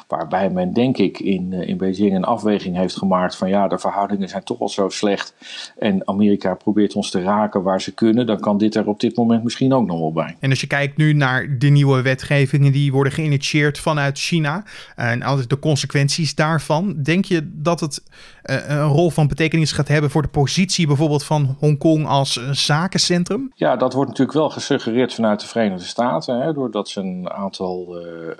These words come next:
Speaker 1: privileges willen afpakken van Hongkong en zeggen van: "Ja, eh, als jullie de facto, eh, geen autonomie hebben, dan behandelen we jullie net zo als het Chinese vasteland."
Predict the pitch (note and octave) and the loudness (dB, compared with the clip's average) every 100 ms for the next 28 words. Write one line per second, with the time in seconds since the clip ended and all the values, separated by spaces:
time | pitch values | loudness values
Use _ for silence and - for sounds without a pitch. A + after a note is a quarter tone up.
0 | - E2+ E2+ - E2 - - G#2 G2 F#2 | -16 -20 -20 -20 -20 -12 0 2 2 2
1 | G#2+ G#2+ F#2 - G2 F#2 F2+ - G#2+ - | 2 2 -4 -4 0 2 0 0 -2 -2
2 | G#2 - G3 F#3 F2 G#2+ C3+ - C#3+ D3+ | -4 -4 -6 -6 -2 0 0 0 -2 0
3 | G#2+ E2+ - F2 - D#2+ F#2+ E2+ D2+ D2 | -2 -2 -2 -4 -6 -8 -6 -6 -8 -10
4 | C2+ A1 - - F#2 F#2 F2+ - G2+ - | -8 -8 -6 -4 -4 -4 -6 -4 -4 -2
5 | G2+ F2+ F2 F2 - G2 F2 F#2+ F#2 F#2+ | 0 2 2 0 -2 -2 0 0 0 2
6 | G2 G#2 F#2 F#2 F2+ F#2+ F#2 F#2 F#2 F#2+ | 4 4 2 0 -2 -2 -2 -2 -2 -2
7 | G2 F#2 F#2 F2+ F2+ F#2 G2+ - F3 E3+ | -4 -2 -2 -2 -2 -2 -2 -2 -2 0
8 | E3 - F3+ - F#3+ F2+ F#3 - F2+ - | -2 -6 -8 -6 -4 -4 -6 -6 -8 -4
9 | G2+ G#2+ - | 0 0 -2